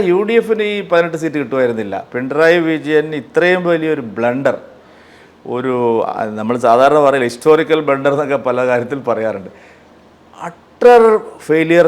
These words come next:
സ്ട്രാറ്റജി ആയിരുന്നു പിണറായി വിജയൻ്റെ. പിണറായി വിജയൻ തെരഞ്ഞെടുപ്പ് കാലം മുഴുവൻ പ്രചരിപ്പിച്ചത് സി എ എ മാത്രമായിരുന്നു. ഓരോ യോഗത്തിലും ചെന്ന്, ഹിന്ദുക്കൾ കൂടുതലായിട്ടിരിക്കുന്ന യോഗത്തിൽ ചെന്ന് പോലും അദ്ദേഹം പറയുകയാണ്, "മുസ്ലിങ്ങളെ രണ്ടാം കിട പൗരന്മാരാക്കുന്നു,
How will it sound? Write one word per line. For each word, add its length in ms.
സ്ട്രാറ്റജി 520
ആയിരുന്നു 300
പിണറായി 260
വിജയൻ്റെ. 280
പിണറായി 400
വിജയൻ 320
തെരഞ്ഞെടുപ്പ് 400
കാലം 340
മുഴുവൻ 680
പ്രചരിപ്പിച്ചത് 840
സി 80
എ 300
എ 120
മാത്രമായിരുന്നു. 480
ഓരോ 340
യോഗത്തിലും 560
ചെന്ന്, 220
ഹിന്ദുക്കൾ 520
കൂടുതലായിട്ടിരിക്കുന്ന 960
യോഗത്തിൽ 340
ചെന്ന് 280
പോലും 320
അദ്ദേഹം 320
പറയുകയാണ്, 420
"മുസ്ലിങ്ങളെ 600
രണ്ടാം 280
കിട 100
പൗരന്മാരാക്കുന്നു, 720